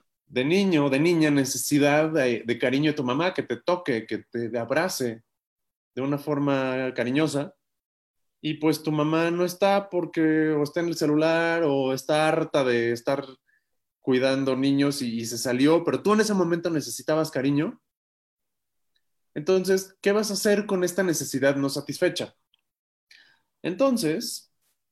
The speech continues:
como no puedes cerrar el ciclo, como no puedes satisfacer tu necesidad, vas a buscar satisfacerla en otra situación, pues igual le abrazas al peluche y piensas que es tu mamá y ya con eso,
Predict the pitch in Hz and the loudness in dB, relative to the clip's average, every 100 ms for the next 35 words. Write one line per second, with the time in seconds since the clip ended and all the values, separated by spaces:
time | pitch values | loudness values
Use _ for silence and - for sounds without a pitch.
0 | _ - 135 135 143 160 180 180 180 165 | _ -6 -2 0 0 2 2 2 0 2
1 | 160 160 135 117 123 127 196 190 175 127 | 2 2 0 0 -2 -2 -6 -4 -4 -2
2 | 131 147 156 147 123 123 - - 110 - | -4 -2 -2 -2 -6 -8 -10 -6 -6 -4
3 | 139 147 160 185 180 160 147 151 120 - | -6 -6 -6 0 0 0 -4 -4 -6 -4
4 | 131 131 _ _ _ _ - 123 117 120 | -4 -4 _ _ _ _ -10 -8 -6 -8
5 | 110 127 127 127 127 104 104 107 117 143 | -2 0 2 0 -2 -4 -4 -6 -8 -6
6 | 175 175 226 220 175 170 170 202 202 185 | -6 -2 -2 -2 -6 -4 -2 2 2 2
7 | 175 180 170 151 147 147 160 156 170 135 | 0 -4 -4 -2 2 4 4 2 -2 -2
8 | 135 131 - 123 139 113 107 117 113 110 | -8 -8 -8 -8 -4 -4 -2 -2 -2 -2
9 | 123 127 - 156 | -4 -6 -6 -10